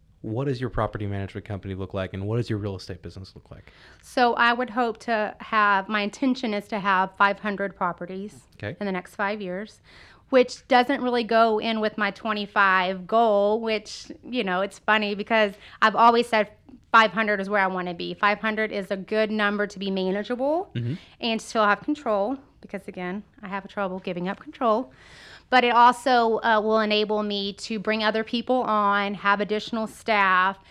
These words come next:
Speaker 2: And so, uh, that's probably why the numbers are the way they are, because I should have probably put fifty to seventy-five as my goal for this year to be in line with getting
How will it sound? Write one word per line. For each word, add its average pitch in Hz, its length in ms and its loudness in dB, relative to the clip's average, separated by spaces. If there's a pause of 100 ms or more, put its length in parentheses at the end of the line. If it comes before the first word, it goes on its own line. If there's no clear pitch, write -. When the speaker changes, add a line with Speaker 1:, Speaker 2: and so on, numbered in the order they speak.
(300)
Speaker 2:
And 202 340 -4
so, 208 300 0
uh, 202 80 0 (260)
that's 202 300 -4
probably 220 580 2
why 196 600 2
the 208 80 -2
numbers 190 460 -2
are 196 220 0
the 190 80 0
way 208 180 0
they 208 140 -2
are, 214 500 0 (120)
because 202 480 -2 (400)
I 208 120 0
should 214 300 -4
have 214 140 2
probably 208 340 0
put - 500 -6
fifty 202 360 -6
to 190 80 -6
seventy-five 190 760 0
as 202 160 -6
my 202 140 -6
goal 202 200 0
for 202 140 -8
this 208 260 -10
year 214 180 -4
to 202 120 -12
be 196 120 -4
in 190 120 -4
line 185 240 -2
with 190 140 -8
getting 202 320 -6